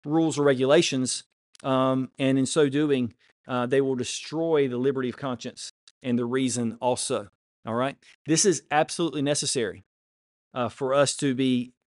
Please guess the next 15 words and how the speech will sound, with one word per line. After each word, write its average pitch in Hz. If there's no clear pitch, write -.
careful, 139
is 123
that 135
when 131
we 131
say 151
something 156
is 127
sin, 202
um, 123
that 131
we 139
name 135
it 110
sin. 117